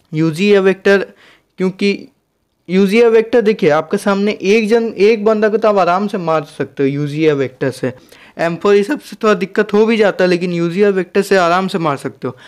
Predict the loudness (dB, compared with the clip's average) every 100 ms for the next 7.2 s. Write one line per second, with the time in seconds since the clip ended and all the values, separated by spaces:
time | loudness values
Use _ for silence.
0 | -8 -2 0 2 0 -2 0 2 4 2
1 | 2 0 2 2 4 2 2 0 -2 -12
2 | -6 -4 0 0 2 2 0 -2 -6 -8
3 | _ -4 -2 0 0 0 -2 -2 0 0
4 | 2 0 -2 -4 -4 -6 -6 -2 0 0
5 | -2 -2 -14 -20 -20 _ -4 0 2 4
6 | 4 2 2 0 2 2 0 0 0 0
7 | -2